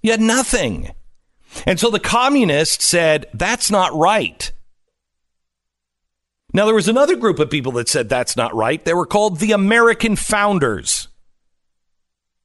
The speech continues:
And so the people who made the Statue of Liberty, and coincidentally,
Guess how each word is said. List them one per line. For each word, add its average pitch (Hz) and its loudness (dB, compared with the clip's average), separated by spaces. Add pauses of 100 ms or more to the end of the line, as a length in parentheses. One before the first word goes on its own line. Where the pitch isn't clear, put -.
(480)
And 170 0
so 202 2
the 185 0
people 247 0
who 160 2 (260)
made 170 0
the 143 0
Statue 131 0
of 98 -4
Liberty, 113 -2 (300)
and 175 -2
coincidentally, 135 -2